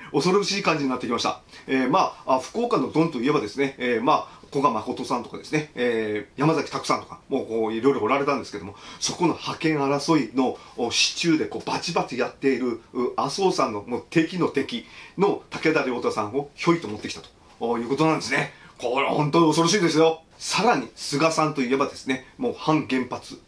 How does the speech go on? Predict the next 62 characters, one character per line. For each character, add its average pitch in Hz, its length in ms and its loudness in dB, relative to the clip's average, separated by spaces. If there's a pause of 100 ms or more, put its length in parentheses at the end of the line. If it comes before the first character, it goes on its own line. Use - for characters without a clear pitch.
(140)
で、 139 160 0
維 151 80 -4
新 165 300 0
と - 80 -6
仲 98 260 -2
が 95 220 -8
い 143 100 0
い 143 60 -6
と - 160 -6 (120)
い 135 100 0
う 151 80 0
こ 151 100 -2
と - 160 -6
で、 - 280 -10
え 113 140 -2
ー、 104 60 -4
こ 165 100 -2
れ 147 100 2
ね、 117 120 -4
政 139 360 -4
権 117 120 -2
取 127 120 -2
ら 131 100 4
れ、 131 40 -6
取 139 260 -4
っ - 40 -16
た 147 80 -4
ら 139 100 0
で - 80 -8
す - 100 -14
ね、 117 140 -6 (260)
維 151 120 2
新 175 300 0
と、 113 340 -4
お、 123 160 0
ま 139 140 4
あ、 120 60 -2
連 139 200 0
合 139 180 0
を 101 60 -4
組 131 220 -2
む 135 40 0
と 104 300 -4
い 127 260 2
う 135 60 0
こ 147 80 -4
と 147 100 0
な 131 80 2
ん 110 60 -6
で 104 40 -6
す - 120 -8
ね。 131 180 -2 (180)
え 143 140 4
ー、 139 40 4
で 170 120 4
す 170 80 -4
の 135 100 0
で、 120 160 0
岸 - 200 -2
田 165 80 4
さ 151 180 2
ん、 151 80 -2